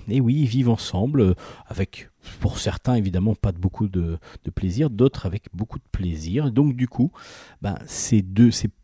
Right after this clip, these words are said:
ce petit peuple, dirons-nous, ce peuple imaginaire et ce peuple humain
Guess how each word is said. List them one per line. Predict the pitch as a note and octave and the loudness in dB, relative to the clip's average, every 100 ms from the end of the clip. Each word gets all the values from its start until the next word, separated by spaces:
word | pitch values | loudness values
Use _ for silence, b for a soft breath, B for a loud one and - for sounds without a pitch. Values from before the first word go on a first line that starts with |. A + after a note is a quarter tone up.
| - | -2
ce | - | 0
petit | G#2 D#3 - D3 | 4 4 4 2
peuple, | - C#3 - | 6 6 4
dirons-nous, | G#2 G#2 G#2 G#2 G#2+ A#2 | -2 0 4 4 4 2
ce | G2 | -2
peuple | - C3+ - | -2 -2 0
imaginaire | A#2+ A#2+ G#2+ A2+ A2 - | 2 4 2 -2 -4 -2
et | C#3+ | -2
ce | - - A#2 - _ _ _ | -2 -4 -4 -4 _ _ _
peuple | A#2+ - - G2+ F#2+ F2+ B B B _ | 0 0 -2 0 2 0 B B B _
humain | A#2 F#2+ F2+ | 0 2 0